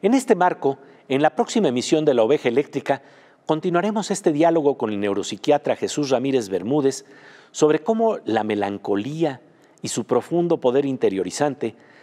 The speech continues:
se puede vincular con la búsqueda de la conciencia cósmica en autores del calibre de Sor Juana Inés de la Cruz, Olaf Stapledon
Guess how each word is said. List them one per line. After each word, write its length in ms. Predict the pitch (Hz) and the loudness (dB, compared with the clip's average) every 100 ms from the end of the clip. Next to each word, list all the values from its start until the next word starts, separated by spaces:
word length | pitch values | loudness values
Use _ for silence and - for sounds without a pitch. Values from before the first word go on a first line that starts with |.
| _ _ | _ _
se 180 | - 135 | -2 2
puede 500 | 214 214 190 - - | 4 4 2 0 -14
vincular 760 | 120 104 95 98 117 160 151 - | -10 -10 -6 -2 -2 -2 -8 -6
con 160 | 113 | -2
la 80 | 104 | -2
búsqueda 400 | 131 196 - 151 | -2 -2 0 2
de 180 | 117 104 | 2 0
la 180 | 104 - | -2 -10
conciencia 600 | 101 92 - 175 165 143 | -10 -8 -4 -4 -2 -2
cósmica 580 | 151 151 120 - 120 - _ - - - | -2 -4 -6 -6 -6 -8 _ -20 -20 -8
en 100 | - | 0
autores 360 | 143 147 196 180 | 0 2 0 2
del 160 | 143 110 | 0 0
calibre 500 | 113 117 143 131 107 | 0 0 0 0 0
de 120 | 92 | -2
Sor 220 | - 90 | -4 -8
Juana 280 | - 170 160 | -2 -2 0
Inés 240 | 131 135 | -2 -2
de 100 | 123 | -2
la 100 | 101 | -4
Cruz, 400 | 90 123 139 - - - - _ | -4 -2 -2 -4 -18 -20 -20 _
Olaf 320 | - 101 135 131 | -4 0 0 0
Stapledon 800 | - - 135 - 120 117 107 | -4 -2 -2 -4 -6 -6 -6